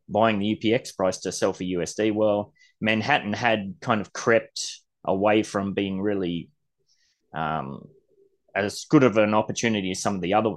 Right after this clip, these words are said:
cities. So, but now you look at that, buy, buy it for sixty-five thousand and sell it for thirty-eight dollars. That's definitely back in the,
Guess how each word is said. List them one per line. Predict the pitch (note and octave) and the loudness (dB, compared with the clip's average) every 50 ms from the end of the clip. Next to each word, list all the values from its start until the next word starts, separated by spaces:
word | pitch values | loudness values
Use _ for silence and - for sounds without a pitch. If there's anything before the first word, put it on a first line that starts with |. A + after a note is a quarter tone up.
| - | -6
cities. | - - - - G2 F#2 F2+ F2 G2+ B2 - | -8 -6 -4 -4 -4 -4 -4 -4 -6 -6 -8
So, | - - - - - G2+ F#2+ F#2 E2+ E2+ | -10 -12 -12 -8 -2 0 0 2 0 0
but | F#2+ - - | -2 -4 -2
now | - G#2+ A2+ | 0 0 0
you | G2 F#2 F#2 | 0 0 -2
look | F#2 G2+ G2 | -6 -6 -6
at | G2 G2 | 0 2
that, | G#2 F#2+ F#2 - _ | 2 2 2 -2 _
buy, | - F#2+ G#2 G2 F#2 - - _ | -2 0 2 2 2 -2 -6 _
buy | - A#2 A#2 | 2 2 4
it | G#2+ F#2 | 4 2
for | - G#2 | -2 -10
sixty-five | - - G#2+ - - - - G2+ G2+ F#2+ | -8 -8 -10 -10 -14 -6 -2 -2 -2 -2
thousand | - F#2+ F#2+ G2+ F#2+ G2 | -2 -2 -2 -2 -4 -6
and | F2+ E2 | -10 -6
sell | - G#2 G#2 E2+ | -6 -6 -6 -6
it | - | -10
for | - E2 | -10 -6
thirty-eight | G#2+ G2+ F#2+ F#2 F#2 F#2 - | -6 -4 -2 -2 -4 -2 -2
dollars. | G#2 G2+ G2 F#2+ G2 - | -4 -4 -4 -6 -8 -6
That's | - F#2+ F2+ - - | -6 -6 -6 -6 -8
definitely | - F2+ - - F2+ E2 C#2+ | -8 -10 -8 -8 -10 -10 -6
back | - F2+ - - - F2+ | -6 -4 -4 -4 -8 -10
in | E2 | -12
the, | D2 C2+ D#2+ | -10 -10 -12